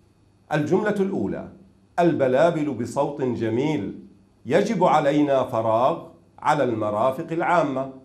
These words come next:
فراغ الطالب في الامتحان، عمت فراغ أرجاء المنزل. الجملة الأولى: "البلابل بصوت جميل"،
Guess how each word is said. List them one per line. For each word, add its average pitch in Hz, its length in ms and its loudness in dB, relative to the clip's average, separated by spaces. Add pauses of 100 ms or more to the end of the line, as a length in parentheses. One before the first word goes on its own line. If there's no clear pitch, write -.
(680)
فراغ 135 640 2 (220)
الطالب 131 680 0
في 110 120 -12
الامتحان، 104 720 -4 (1080)
عمت 160 600 0
فراغ 117 720 -2 (200)
أرجاء 101 680 -6
المنزل. 85 720 -10 (1700)
الجملة 123 480 -2
الأولى: 135 680 -2 (680)
"البلابل 135 720 0
بصوت 123 520 -8
جميل"، 104 720 -6